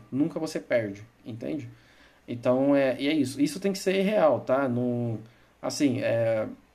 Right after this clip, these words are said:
os conhecimentos de marketing digital, você pode usar ele tanto pro bem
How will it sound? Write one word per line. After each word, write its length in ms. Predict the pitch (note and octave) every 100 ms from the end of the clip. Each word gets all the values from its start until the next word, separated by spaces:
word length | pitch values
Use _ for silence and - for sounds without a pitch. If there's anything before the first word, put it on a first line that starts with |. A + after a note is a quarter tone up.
| _ _ -
os 140 | C#3+
conhecimentos 680 | F3 F3 F3+ D#3 E3 F#3 D3+
de 320 | D3+ D3 C3
marketing 300 | B2 C3 B2+
digital, 460 | A#2+ B2 C#3+ F3+ - - - _ _ _ _ -
você 140 | C#3+
pode 240 | C#3 D3
usar 160 | D3 D#3
ele 120 | D#3
tanto 300 | D3+ F3 F3
pro 100 | -
bem 380 | D3 C#3+ D3+ A3+